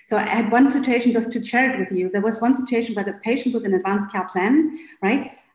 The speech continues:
and, uh, saying he doesn't want to go to the I C U any, any time with the C O P D. And the physician came on to the ward and he had one, one paper and saying, um, "Do you wanna die?" He had a black cross on his, um, on this paper, "You wanna die?" The patient said, "Oh, well, no."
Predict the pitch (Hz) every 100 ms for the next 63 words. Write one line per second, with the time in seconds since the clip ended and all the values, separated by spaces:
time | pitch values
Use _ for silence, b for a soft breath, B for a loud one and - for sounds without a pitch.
0 | - 214 214 208 196 202 220 214 208 226
1 | 240 214 226 202 196 - 190 175 - -
2 | 208 240 196 196 196 190 196 190 - 190
3 | 226 214 202 - 202 190 - - 196 269
4 | B B B 208 208 220 285 302 277 226
5 | 202 226 277 - - _ 220 247 247 254
6 | 226 220 240 220 208 214 220 - 208 214
7 | 214 - 202 190 - 220 240 285 269 214
8 | 208 - 220 208 202 202 B _ 226 226
9 | 220 254 269 226 220 196 208 240 254 233
10 | 208 - - - 196 185 220 302 - -
11 | - - 233 226 302 302 - 208 220 214
12 | - 190 190 190 190 196 202 240 247 226
13 | 226 226 208 214 214 277 262 247 233 233
14 | 240 233 202 220 208 202 202 233 359